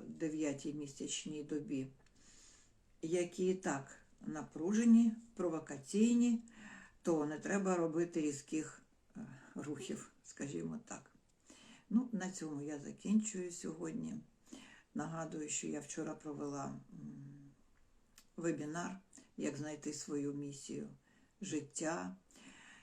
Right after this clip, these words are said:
і як її рез-, реалізувати в соціумі. Я розповіла про, е, ці техніки, практики, які я,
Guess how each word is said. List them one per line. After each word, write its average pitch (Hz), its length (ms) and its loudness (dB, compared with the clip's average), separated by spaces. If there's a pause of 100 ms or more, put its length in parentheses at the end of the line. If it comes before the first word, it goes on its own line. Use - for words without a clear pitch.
(180)
і 147 340 2
як 147 340 -4
її 147 300 -2
рез-, 147 560 -2
реалізувати 151 760 2
в - 60 -10
соціумі. 170 840 -2
Я 147 140 -2
розповіла 147 760 -6 (460)
про, 156 680 2
е, 139 480 -10
ці 147 400 0 (1900)
техніки, 170 520 -2
практики, 160 680 -4
які 151 440 0
я, 143 220 -4